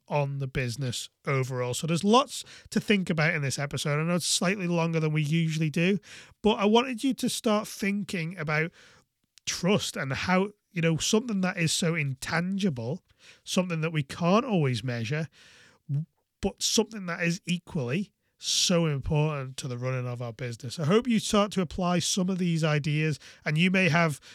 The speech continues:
things that you know will work with your people. And, and I encourage you to make sure that you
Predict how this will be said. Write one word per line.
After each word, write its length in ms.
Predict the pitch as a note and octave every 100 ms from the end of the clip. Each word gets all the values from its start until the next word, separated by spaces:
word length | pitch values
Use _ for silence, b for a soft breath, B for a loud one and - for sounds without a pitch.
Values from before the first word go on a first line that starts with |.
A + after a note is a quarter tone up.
| -
things 320 | - F3 D#3
that 80 | E3
you 220 | D3 E3
know 320 | E3 D#3+ E3
will 320 | D#3 E3 F#3+ E3
work 320 | D3+ C#3 -
with 120 | C3
your 140 | C#3
people. 480 | B2 E3 F3+ D3+ C3
And, 140 | B2+ D3
and 200 | D3+ C3+
I 100 | C#3 E3
encourage 540 | D#3 C#3 F3 F3 C#3+
you 80 | E3
to 140 | D3 D3+
make 180 | D#3+
sure 220 | - E3 D#3
that 100 | E3+
you 260 | D#3 D3+